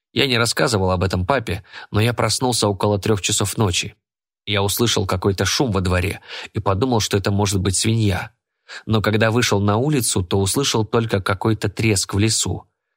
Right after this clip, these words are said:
Светила огромная оранжевая луна, и я мог видеть, как качаются верхушки деревьев, как будто внизу кто-то продирается через джунгли. В этот момент я как раз и подумал, что это должно быть тот самый носорог.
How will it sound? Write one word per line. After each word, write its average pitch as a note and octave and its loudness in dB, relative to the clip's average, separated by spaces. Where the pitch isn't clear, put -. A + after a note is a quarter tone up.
Светила F#2+ 0
огромная G2 2
оранжевая F#2 0
луна, G2+ 0
и G#2+ 0
я A2+ 4
мог A#2+ 0
видеть, A#2 0
как G2 -2
качаются G#2 0
верхушки G#2+ 0
деревьев, G2+ 0
как F#2+ 0
будто A2 2
внизу A#2 2
кто-то F#2+ -2
продирается G2+ 2
через F#2+ 0
джунгли. F#2+ 0
В F#2+ -2
этот G#2+ 0
момент G#2 0
я F#2+ 0
как - -6
раз G#2 0
и G2+ 0
подумал, G#2 0
что - -4
это G#2 -2
должно F#2 0
быть F#2 -2
тот G2+ 0
самый F#2+ 0
носорог. F2+ -2